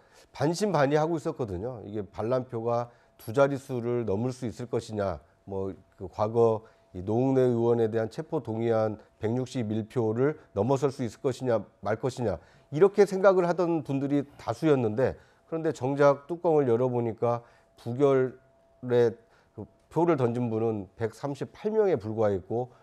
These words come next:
오히려 반란표가 최소 서른한 명 이상 나왔다. 근데 이렇게 되다 보니까 친명계도 굉장히 놀랬지만 비명계는 아마 생각을 다시 하는 계기가 됐을 가능성이 큽니다. 나만 그런 줄 알았는데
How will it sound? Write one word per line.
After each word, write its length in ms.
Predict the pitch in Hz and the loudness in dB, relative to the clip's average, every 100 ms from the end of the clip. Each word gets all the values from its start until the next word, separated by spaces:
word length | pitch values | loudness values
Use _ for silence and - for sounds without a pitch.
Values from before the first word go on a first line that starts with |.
| _ 95 | _ -8
오히려 240 | 104 104 | -4 -4
반란표가 840 | - 113 127 135 127 113 127 135 - _ _ | -4 0 2 0 -4 -2 -2 -2 -10 _ _
최소 400 | - 180 - 131 | -4 -2 0 -4
서른한 540 | - 202 185 - 214 | -2 -2 -2 -4 0
명 160 | 202 143 | 2 2
이상 240 | 117 123 | 0 0
나왔다. 420 | 101 104 - 82 - _ _ | 2 0 -2 -12 -12 _ _
근데 120 | 151 | 0
이렇게 300 | 143 185 190 | 4 4 4
되다 240 | 180 165 151 | 4 6 6
보니까 420 | 135 127 147 107 - _ _ | 4 2 2 0 -8 _ _
친명계도 720 | - 214 240 247 226 202 196 | -8 -4 4 6 6 4 4
굉장히 420 | - 120 165 180 | 2 2 6 6
놀랬지만 680 | 123 117 127 113 123 113 71 | 4 0 0 -2 -4 -4 -6
비명계는 680 | - 156 - 202 185 180 180 | -8 -2 4 4 4 0 0
아마 300 | 127 131 147 143 _ | 0 2 0 -2 _
생각을 580 | - - 233 226 214 196 | -20 -10 -4 -2 0 -2
다시 300 | - 123 123 | -4 -8 -4
하는 220 | 135 135 | -4 -4
계기가 360 | 123 117 147 147 | -6 -6 -2 -4
됐을 380 | 117 104 123 120 _ _ | -4 -6 -8 -8 _ _
가능성이 340 | - 110 113 113 | -6 -6 -4 -8
큽니다. 460 | - 160 120 85 - _ _ | -6 -8 -6 -8 -10 _ _
나만 420 | - 135 165 165 | 0 4 6 4
그런 260 | 131 127 131 | 0 0 2
줄 120 | 135 | 4
알았는데 600 | 113 117 110 104 117 | 4 2 -2 0 -2